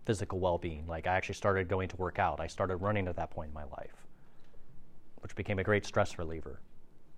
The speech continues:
and a great way for me to kind of manage my emotions, right? So, like, Saint Francis de Sales, why I bring him up is, like, 'cause I struggle to rein those in 'cause I'm a very passionate individual. And so that helped me to, like, manage some of that.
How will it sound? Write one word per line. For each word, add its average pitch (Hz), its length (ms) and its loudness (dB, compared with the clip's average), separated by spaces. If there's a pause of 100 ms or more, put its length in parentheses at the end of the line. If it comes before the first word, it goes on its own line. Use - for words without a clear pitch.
(680)
and 98 80 2
a - 20 2
great 104 320 4
way 101 220 6
for 101 100 -4
me 98 140 2
to 95 80 0
kind 104 160 0
of 90 80 2
manage 98 360 2
my 90 140 0
emotions, - 720 -2 (280)
right? 87 280 0
So, 85 200 0 (300)
like, 92 140 2
Saint 107 160 4
Francis 104 220 0
de - 40 -12
Sales, 101 240 4
why 92 120 4
I - 20 2
bring 95 160 0
him 90 80 2
up 98 120 6
is, 92 120 -2
like, 87 180 4 (300)
'cause - 100 -10
I 92 60 2
struggle 98 340 6
to 92 80 -2
rein 95 280 4
those 92 220 0
in 82 240 0 (440)
'cause - 80 -14
I'm 95 80 0
a - 20 0
very 95 220 4
passionate - 640 4 (960)
individual. 92 540 0 (1300)
And 107 120 4
so 117 100 8
that 120 120 12
helped 110 260 8
me 107 120 4
to, 98 120 2
like, 95 220 6
manage 98 240 4
some 95 80 0
of 87 60 2
that. 80 180 2